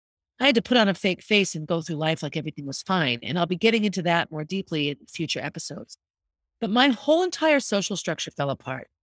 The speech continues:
My home life was falling apart. It was obviously unhealthy if these things were happening. The grief and the fear I brought into my home, I'm sure, was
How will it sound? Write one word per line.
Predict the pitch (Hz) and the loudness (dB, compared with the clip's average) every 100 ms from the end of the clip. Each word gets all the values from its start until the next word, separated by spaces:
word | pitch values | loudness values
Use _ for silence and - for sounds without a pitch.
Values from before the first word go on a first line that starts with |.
| _ | _
My | 180 180 | -4 -2
home | 175 226 269 | 0 0 0
life | 277 240 208 | 2 2 0
was | - | -6
falling | 175 170 | -4 -4
apart. | 160 - 156 | -4 -2 -4
It | - | -2
was | 170 | -2
obviously | 160 196 185 170 | 0 0 -2 -2
unhealthy | 147 156 151 175 | -2 -2 -4 -4
if | 160 | -6
these | - 156 - _ _ - | -4 -6 -8 _ _ -4
things | 160 156 | -2 -4
were | 151 | -4
happening. | 151 147 151 151 160 - _ _ - | 0 0 0 -2 -2 -6 _ _ -10
The | 165 | -6
grief | 147 185 208 202 | 0 2 4 4
and | 175 | 0
the | |
fear | - 180 | 2 4
I | 175 | 4
brought | 160 165 | 2 0
into | 180 185 196 | 0 -2 -2
my | 165 | -2
home, | 160 156 180 | 0 0 0
I'm | 160 | -2
sure, | 160 - 170 | -2 0 0
was | 160 156 - | 0 -4 -8